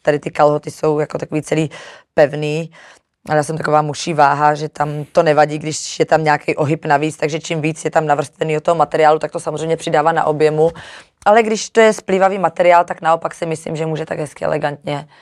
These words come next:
elegantně tu postavu, eh,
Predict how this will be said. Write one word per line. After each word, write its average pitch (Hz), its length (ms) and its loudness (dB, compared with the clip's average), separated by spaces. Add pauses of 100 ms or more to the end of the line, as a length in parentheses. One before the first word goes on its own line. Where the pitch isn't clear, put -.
(680)
elegantně 147 600 -2
tu 156 120 -6
postavu, 143 960 -4 (120)
eh, 135 760 -8